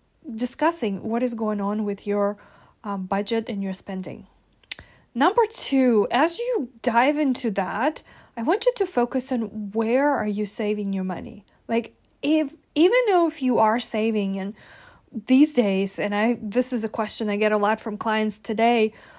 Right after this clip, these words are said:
around where to save money, savings accounts are paying so much more than they did a year ago. So if, if anything, set up an automatic contribution to a savings account, right? And, and just let it be.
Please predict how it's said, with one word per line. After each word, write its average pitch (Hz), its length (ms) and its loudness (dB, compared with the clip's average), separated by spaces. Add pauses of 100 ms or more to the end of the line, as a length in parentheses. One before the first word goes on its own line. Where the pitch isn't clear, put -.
(320)
around 214 400 2
where 339 280 6
to 226 80 0
save 196 280 -4
money, 196 340 -4 (160)
savings 330 560 2
accounts 294 440 -6
are 254 40 -8
paying 269 300 -4
so 269 200 -2
much 277 280 -6
more 269 420 2 (560)
than 240 220 4
they 240 120 4
did 247 200 6
a 226 80 6
year 233 320 2
ago. 202 320 -2
So 285 240 4
if, 277 260 0 (120)
if 277 180 2
anything, 294 640 4 (840)
set 240 280 4
up 233 180 6
an 220 220 -2
automatic 220 480 0
contribution 208 600 -4
to 214 100 -6
a 202 40 -4
savings 233 380 -2
account, - 420 -14 (460)
right? 202 400 -2
And, 220 320 0
and 247 160 -2
just 262 180 -4
let 262 260 4
it 269 140 2
be. 262 380 0